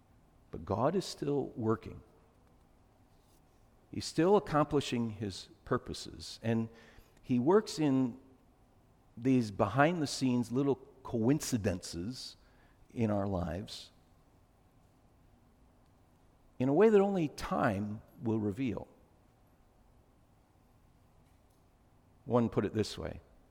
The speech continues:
"Our good works are like seeds planted by faith, and their fruits don't appear immediately." But God's timing is always perfect, and he sees to it that no good deed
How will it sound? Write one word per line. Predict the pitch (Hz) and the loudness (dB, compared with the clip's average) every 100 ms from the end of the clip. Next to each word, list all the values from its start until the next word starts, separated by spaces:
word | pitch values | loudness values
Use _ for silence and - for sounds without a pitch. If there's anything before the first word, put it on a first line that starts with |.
| - - - - - 107 | -20 -20 -20 -20 -4 0
"Our | |
good | 110 139 110 120 | 2 2 2 2
works | 196 226 - - | 2 0 -6 -6
are | 156 | -4
like | 135 117 - | 0 0 0
seeds | - - 143 104 101 101 | -6 -2 0 0 -2 -8
planted | - 139 147 147 139 | -2 0 0 -2 -2
by | 123 123 | -2 -2
faith, | - 110 90 - - - - - - - - - - _ - - | 0 0 0 -4 -12 -20 -20 -20 -20 -20 -20 -20 -20 _ -20 -8
and | 98 | -4
their | 95 | -4
fruits | 90 - 180 - | -4 -2 -2 -2
don't | - 131 135 - | -4 -4 -4 -6
appear | - - 143 92 85 - - - | -10 -4 -2 -2 -6 -14 -20 -8
immediately." | 95 95 98 85 - 87 - - - _ - - - - - - - - | -2 0 0 -2 -8 -12 -14 -20 -20 _ -20 -20 -20 -20 -20 -20 -20 -8
But | 101 | 0
God's | 95 185 240 - | 4 4 4 0
timing | 202 175 160 | 2 4 4
is | 139 113 | 2 4
always | 127 127 107 95 | 2 2 0 -4
perfect, | - 160 - 87 - | -6 -6 -4 -6 -4
and | 98 | -4
he | 101 113 | -2 -4
sees | - - 180 202 185 | -4 -6 -6 -4 -6
to | - 135 | -2 2
it | 104 - | 2 2
that | 113 113 | 0 2
no | 131 143 147 - 104 | 0 0 -2 -8 -4
good | 123 107 95 | -2 -2 -6
deed | 120 131 90 87 | -2 0 0 -4